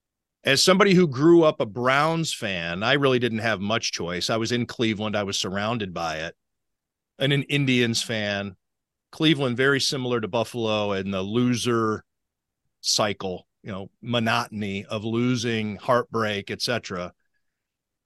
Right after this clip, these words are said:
I think you can kind of wear it as a badge a little bit. And I think your dad probably does it too, is that you've put in the time. It hasn't been easy. Um, so maybe Jack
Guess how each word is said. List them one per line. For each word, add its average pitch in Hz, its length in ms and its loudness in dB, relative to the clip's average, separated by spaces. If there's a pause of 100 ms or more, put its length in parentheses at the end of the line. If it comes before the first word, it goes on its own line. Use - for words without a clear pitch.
(120)
I 180 120 2
think 330 340 2
you 247 120 4
can 196 200 4
kind 180 280 2
of 143 100 4
wear 127 260 2
it 127 80 2
as 113 160 -2
a 95 60 -10
badge 104 440 0
a 98 40 -6
little 90 180 -4
bit. 87 140 -4
And 85 100 -8
I 110 60 -4
think 180 180 -2
your 143 100 2
dad 113 380 2
probably 101 420 -2
does 98 240 -4
it 90 140 -8
too, 104 340 -2
is 92 260 -4
that 113 140 -2
you've 147 220 2
put 175 240 4
in 170 160 4
the 143 80 0
time. 110 500 -2
It 82 140 -8
hasn't 165 460 2
been 110 160 0
easy. 90 560 -4 (800)
Um, 104 600 0 (280)
so - 180 0
maybe 190 680 2
Jack 147 460 0